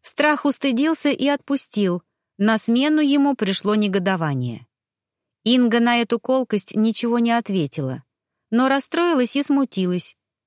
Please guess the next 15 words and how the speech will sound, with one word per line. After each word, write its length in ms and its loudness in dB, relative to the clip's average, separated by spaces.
а 100 2
мне 200 2
стало 320 -2
совестно. 640 -6
Я 240 2
просто 380 -2
подумала, 480 0
что 160 -4
если 320 0
Инга 400 0
его 300 0
сестра, 500 -2
то 160 -2
захочет 500 0
отомстить. 680 -2